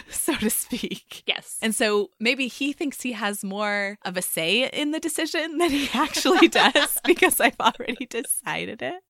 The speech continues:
Speaker 2: Uh-huh.
Speaker 1: I wouldn't have said I was an external decision maker before this podcast <laughs> recording, but like you said, I love the processing part of it.
Speaker 2: Mm-hmm.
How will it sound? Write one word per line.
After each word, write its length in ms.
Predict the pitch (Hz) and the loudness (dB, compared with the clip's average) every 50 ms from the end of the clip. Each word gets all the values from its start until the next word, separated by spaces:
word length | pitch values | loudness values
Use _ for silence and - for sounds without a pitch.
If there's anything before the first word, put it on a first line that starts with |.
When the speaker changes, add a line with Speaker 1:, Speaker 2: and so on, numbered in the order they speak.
| _ - | _ -8
Speaker 2:
Uh-huh. 240 | 214 208 240 311 392 392 - _ _ _ _ _ _ _ _ _ - | -6 -4 -4 -6 -6 -8 -12 _ _ _ _ _ _ _ _ _ -2
Speaker 1:
I 140 | 233 320 | 0 2
wouldn't 280 | 339 302 330 359 381 392 | 2 2 0 -2 -4 -6
have 140 | - 359 349 | -10 -12 -10
said 220 | - - 359 339 330 | -6 -4 -4 -2 -2
I 80 | 330 | -2
was 120 | 311 302 302 | -2 -4 -4
an 120 | 294 254 | -4 -6
external 400 | 254 - - - 277 269 254 254 | -6 -8 -8 -6 -4 -4 -4 -4
decision 360 | 285 277 - - 240 240 262 | -6 -6 -6 -6 -6 -4 -4
maker 560 | 247 202 202 - 185 175 165 156 156 175 190 - _ _ - | -4 -4 -4 -6 -6 -6 -6 -6 -6 -8 -10 -12 _ _ -8
before 880 | 214 208 - - - 208 196 190 185 180 180 175 175 180 190 208 - _ _ - | -6 -6 -6 -8 -6 -4 -2 0 0 0 0 0 -2 -4 -4 -6 -10 _ _ -16
this 640 | 190 190 180 180 202 - - - - - - - - _ _ | -6 -2 -2 -2 -2 -2 -6 -8 -10 -10 -12 -16 -20 _ _
podcast 520 | - 349 440 - - 277 277 254 - - | -6 -6 -6 -4 -4 -4 -4 -2 -2 -2
<laughs> 0 | |
recording, 640 | 240 - - - - - 202 - - 214 - 202 - - 220 202 - _ | -4 -6 -8 -6 -4 -4 -2 -2 -2 -2 -2 -2 -4 -6 -8 -10 -8 _
but 380 | - 185 147 180 190 202 - - _ - | 0 0 2 2 0 -4 -8 -14 _ -8
like 240 | - 160 208 - 254 | -6 -6 -4 -4 -6
you 80 | 247 | -8
said, 480 | 262 - 285 262 226 175 165 165 170 - _ | -4 0 2 2 2 2 0 -2 -6 -12 _
I 80 | - 165 | -12 -10
love 220 | 170 170 180 185 | -6 -6 -6 -6
the 80 | 190 196 | -8 -6
processing 500 | - 202 175 185 - 160 175 - 151 165 | -4 -4 -2 -2 -4 -6 -8 -10 -12 -12
part 160 | - - 131 | -10 -10 -10
of 80 | - - | -8 -8
it. 140 | 92 80 - - | -8 -10 -8 -10
Speaker 2:
Mm-hmm. 120 | 220 196 | -12 -12